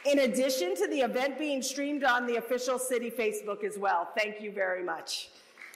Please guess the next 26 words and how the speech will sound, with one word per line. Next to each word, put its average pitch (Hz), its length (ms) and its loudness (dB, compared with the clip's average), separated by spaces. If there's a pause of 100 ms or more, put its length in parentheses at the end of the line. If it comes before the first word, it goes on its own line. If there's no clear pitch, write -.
(960)
And 247 200 6
finally, 294 440 2
thank 294 360 0
you 349 220 0
to 311 160 -2
the 262 100 4
Pomona 262 400 2
Girl 262 320 2
Scouts 339 500 -2
troop 403 320 0
who 330 140 0
served 240 340 2
as 214 180 -2
greeters. 339 760 -4 (560)
Thank 262 240 4
you 302 120 0
to 311 140 2
all 233 360 2
of 233 80 -2
our 226 120 4
sponsors. 208 1000 -2 (3750)
Joining 381 440 4
us 339 400 0
tonight 226 480 4 (260)
are 208 100 4
friends, 277 760 -2